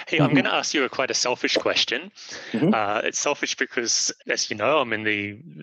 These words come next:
Speaker 1: the recent months after acquiring a business. What are the common quick wins you look for after acquiring?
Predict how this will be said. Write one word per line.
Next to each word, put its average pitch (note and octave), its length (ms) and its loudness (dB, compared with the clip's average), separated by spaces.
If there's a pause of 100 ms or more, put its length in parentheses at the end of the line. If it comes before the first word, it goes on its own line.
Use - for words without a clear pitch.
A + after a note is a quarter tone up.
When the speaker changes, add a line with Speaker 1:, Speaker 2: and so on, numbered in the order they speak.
Speaker 1:
the G2+ 420 2
recent A2+ 300 0
months G#2+ 280 -2
after A2 280 0
acquiring A#2+ 500 0
a G#2+ 40 -2
business. B2 540 0 (440)
What E3+ 300 4
are E3 120 2
the D3 100 0
common B2+ 580 -2
quick - 380 -2
wins A#2+ 500 -2
you G#2+ 120 0
look G2+ 200 -8
for G2+ 220 4
after F#2+ 280 -2
acquiring? F#2 680 -2